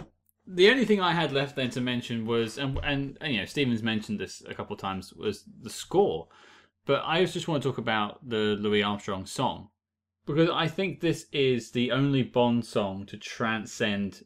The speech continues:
the, the quote-unquote being a Bond song. This is, this is so good that it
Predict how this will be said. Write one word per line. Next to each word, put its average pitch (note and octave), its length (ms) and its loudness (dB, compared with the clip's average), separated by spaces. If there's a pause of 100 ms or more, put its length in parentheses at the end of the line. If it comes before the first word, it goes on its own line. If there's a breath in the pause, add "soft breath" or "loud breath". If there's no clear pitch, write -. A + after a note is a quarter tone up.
the, G#2+ 380 -2 (120)
the - 100 -2
quote-unquote G3+ 680 0
being G#2 220 4
a G2 60 0
Bond A2+ 420 -2
song. D#3 360 -4 (880)
This - 160 -2
is, C3+ 400 -4
this E3 200 -4
is D#3 180 -4
so F3 360 2
good A#2 420 4 (120)
that A2 260 -2
it G#2+ 160 -2